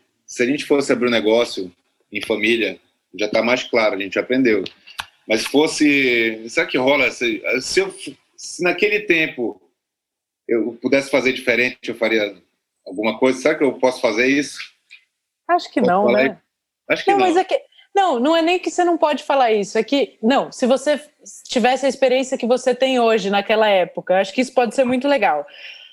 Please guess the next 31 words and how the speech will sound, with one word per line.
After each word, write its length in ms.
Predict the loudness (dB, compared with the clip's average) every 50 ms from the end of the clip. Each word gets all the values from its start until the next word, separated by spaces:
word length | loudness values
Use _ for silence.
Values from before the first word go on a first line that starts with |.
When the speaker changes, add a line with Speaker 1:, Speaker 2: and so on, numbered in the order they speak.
| -20 -20 -10
Speaker 2:
Se 140 | -4 0
você, 340 | 0 2 2 2 2 0 0 -6 -8 -8 -8 -6
com 140 | -2 -2 0
a 40 | 0
experiência 400 | 0 2 2 2 2 2 -2 -2
que 60 | -2
você 240 | -2 0 0 0 -2
tem 220 | 0 0 0 2
hoje 220 | 4 2 2 2 0
naquela 380 | -2 -2 0 2 2 4 4
época, 440 | 4 4 2 0 -2 -6 -6 -6 -6
como 280 | -2 0 0 0 2 2
você 260 | 2 0 0 0 -2
faria 720 | -2 0 0 0 2 2 2 4 4 4 2 2 -2 -2 -2
essa 280 | -2 -2 -2 -2 -2 -2
entrada 440 | -2 0 2 2 2 2 0 -2 -2
no 80 | -2
restaurante 560 | -4 -4 -4 -2 0 0 2 0 0 -2 -4
do 80 | -6 -4
seu 200 | -2 0 -2 0
pai? 300 | 2 2 2 2 2 0
O 40 | 0
que 160 | 0 -2 -2
que 80 | 0 -2
você 220 | -2 0 2 0
acha 220 | 0 0 -2 -6
que 80 | -8 -6
seria 260 | -2 0 2 2 2
o 40 | 2
melhor 360 | 2 2 2 2 0 0 -4
caminho? 500 | -4 -4 -4 -2 -4 -4 -6 -8 -10 -14